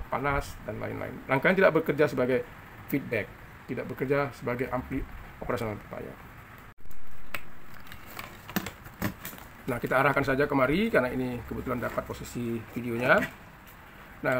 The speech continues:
lalu kita arahkan nilainya. Pertama, kita duga dulu berapa nilai dari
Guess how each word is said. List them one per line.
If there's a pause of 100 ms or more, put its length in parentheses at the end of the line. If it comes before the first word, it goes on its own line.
(100)
lalu
kita
arahkan
nilainya.
Pertama,
kita
duga
dulu
berapa
nilai
dari